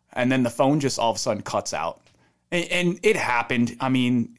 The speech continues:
I'm, I'm in Kuwait. This is, like, two thousand one. Our, you know, you can't just pick up a cell phone and connect it to Wi-Fi and call from a cave in Afghanistan, uh,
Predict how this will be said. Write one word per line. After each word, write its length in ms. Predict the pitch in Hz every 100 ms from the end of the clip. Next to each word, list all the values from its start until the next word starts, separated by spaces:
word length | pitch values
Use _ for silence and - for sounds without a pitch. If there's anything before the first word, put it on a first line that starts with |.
| 135 -
I'm, 280 | 135 143 135
I'm 140 | 147 151
in 120 | 160
Kuwait. 580 | 151 123 110 107 107 110 _
This 200 | 127 113
is, 220 | 131 104 117
like, 340 | 107 101 - _ _ _ - _ -
two 160 | - 143
thousand 400 | 120 123 113 101
one. 220 | 107 104
Our, 120 | 110 -
you 200 | 120 117
know, 60 | 117
you 120 | 113
can't 180 | 139 123
just 140 | 117
pick 160 | 131 -
up 60 |
a 20 |
cell 220 | - 123 110
phone 200 | 117 110
and 80 |
connect 280 | 110 117 104
it 80 | -
to 60 | 98
Wi-Fi 480 | 98 95 98 95 92
and 120 | 98
call 200 | 110 101
from 160 | 113
a 40 | 95
cave 300 | - 107 95
in 100 | 98
Afghanistan, 760 | 92 - 92 95 - 95 104 - - - - -
uh, 340 | 50 - -